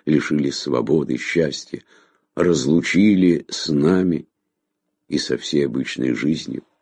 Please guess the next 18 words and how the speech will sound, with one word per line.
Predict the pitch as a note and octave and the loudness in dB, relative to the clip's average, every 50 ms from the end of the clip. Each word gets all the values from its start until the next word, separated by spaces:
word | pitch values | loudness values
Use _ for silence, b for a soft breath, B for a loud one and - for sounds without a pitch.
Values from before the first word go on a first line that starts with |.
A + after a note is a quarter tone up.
| _ _ _ _ _ _ _ _ _ _ _ _ _ _ _ _ _ _ _ _ _ _ _ _ _ _ _ _ _ _ _ _ _ _ _ _ _ _ | _ _ _ _ _ _ _ _ _ _ _ _ _ _ _ _ _ _ _ _ _ _ _ _ _ _ _ _ _ _ _ _ _ _ _ _ _ _
Всё | - - - - C3 D3+ | -12 -10 -4 2 2 4
в | D#3 D3 | 6 6
мире | D3 D3 D3 D3+ C#3+ B2 C3 | 6 8 8 8 8 6 4
как | - C3+ C3 A#2 A#2+ | 4 4 2 4 4
будто | A#2+ C3+ B2+ B2+ - - C3 B2 | 4 4 2 2 0 -2 -2 0
по-прежнему, | - C3 B2 - - A#2 A#2+ A#2+ A#2 G2 F2 F2 D2 D#2 E2 E2+ D#2+ | 2 0 0 0 0 0 2 2 2 2 0 -2 0 2 2 2 2
как | D2+ - F2+ F2+ | 2 0 -2 -4
всегда, | - - - - G#2+ F2 D#2 - F#2+ F2 E2 | -4 -4 0 0 0 2 2 0 0 0 0
и | E2 D#2+ | 0 -2
все | D2+ - A2 G#2 | -2 0 0 0
свободны | - - G#2+ G#2+ G2+ G#2+ A2 G2 A2 A2 A2 | 2 2 2 2 4 4 2 4 4 4 4
и | G2+ | 4
счастливы, | - - - F2+ G2+ F2 D#2 - - - - G1+ G1+ - - _ _ _ _ _ _ _ _ _ _ _ _ _ - | 2 0 2 2 2 2 0 -2 -4 -6 -6 -4 -6 -6 -8 _ _ _ _ _ _ _ _ _ _ _ _ _ -2
а | C#2 C#2+ | 2 4
он | D2 D#2 D#2 D#2+ | 4 6 6 6
один | D#2+ E2 D2 C2 C#2 C2 A#1+ A#1 A1+ | 4 4 2 2 0 0 0 0 0
в | A1 A1+ | 0 0
неволе | C#2 C#2 D2 D#2 D2+ E2+ F#2 F#2+ F2 D#2 - - | 0 2 2 2 2 2 2 2 2 2 -2 -6